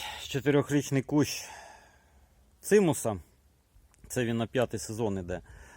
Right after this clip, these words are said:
Що я хочу? Хочу, ну, повторю ту же комбінацію, що була у тому сезоні. А на цей сезон я планую зробити один рукавчик йому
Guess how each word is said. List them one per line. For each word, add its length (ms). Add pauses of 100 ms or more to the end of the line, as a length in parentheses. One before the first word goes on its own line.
(1160)
Що 240
я 100
хочу? 440
Хочу, 720 (600)
ну, 200 (440)
повторю 460
ту 200
же 120
комбінацію, 680
що 160
була 340
у 100
тому 640
сезоні. 720 (920)
А 180
на 200
цей 380
сезон 640
я 220
планую 880
зробити 580
один 340
рукавчик 800
йому 600